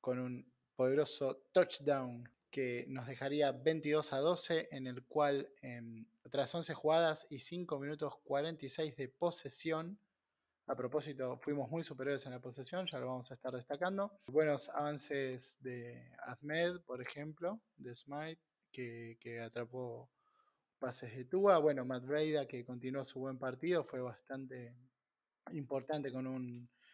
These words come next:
con una corrida de veinticuatro yardas, más otras nueve posteriores.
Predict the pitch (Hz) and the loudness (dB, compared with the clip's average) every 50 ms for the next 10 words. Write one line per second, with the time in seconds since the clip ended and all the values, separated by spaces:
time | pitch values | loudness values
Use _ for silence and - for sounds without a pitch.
0 | - _ - 135 135 135 131 127 127 127 135 139 135 127 127 127 127 123 127 123 | -18 _ -6 -4 -2 -2 -2 0 0 2 2 4 4 4 2 2 -2 -4 -6 -4
1 | 127 131 127 123 - - 127 - - - 180 185 185 185 190 196 196 190 - - | -2 -2 -4 -2 -4 -6 -6 0 4 6 6 8 8 8 6 4 4 0 -6 -16
2 | - _ _ _ _ _ _ - - 120 117 117 117 - - - 131 120 - 120 | -20 _ _ _ _ _ _ -10 -8 -8 -8 -8 -10 -12 -10 -10 -8 -6 -6 -6
3 | 113 - - 131 131 131 120 123 123 120 113 117 - - - - - 127 131 147 | -6 -8 -8 -6 -6 -4 -4 -4 -4 -6 -6 -6 -8 -10 -10 -8 -6 -6 -2 0
4 | 175 190 196 202 202 202 - | 2 2 4 2 0 -2 -6